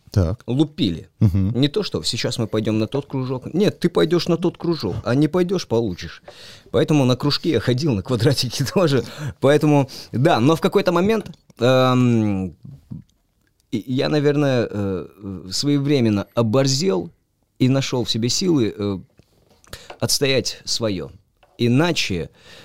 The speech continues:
Speaker 2: э, если бы родители бы взяли верх, я бы ни в коем случае не добрался бы до музыки тем путём, что я добрался. Это тусовки, это вот эта вот бесхозная жизнь,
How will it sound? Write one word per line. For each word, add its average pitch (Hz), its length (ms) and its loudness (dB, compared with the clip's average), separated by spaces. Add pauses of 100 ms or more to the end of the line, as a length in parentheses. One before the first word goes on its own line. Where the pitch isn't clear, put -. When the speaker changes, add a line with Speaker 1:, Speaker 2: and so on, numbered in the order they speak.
(220)
Speaker 2:
э, 95 240 0
если 113 380 0
бы 95 140 -2
родители 113 400 -2
бы 87 120 -6
взяли 120 300 0
верх, 151 340 -2
я 117 240 -2
бы 98 120 -2
ни 104 80 0
в 107 60 -6
коем 120 160 -6
случае 139 340 -4
не 107 60 0
добрался 101 440 -2
бы 92 120 -6
до 92 300 -4
музыки 90 800 -4
тем 110 200 -2
путём, 101 320 -4
что - 160 -8
я 90 160 -4
добрался. 113 500 -4
Это 85 160 -6
тусовки, 151 840 -6 (100)
это 95 500 -6
вот 98 220 -8
эта 101 140 -6
вот 101 80 -6
бесхозная 101 680 -8
жизнь, 131 380 -4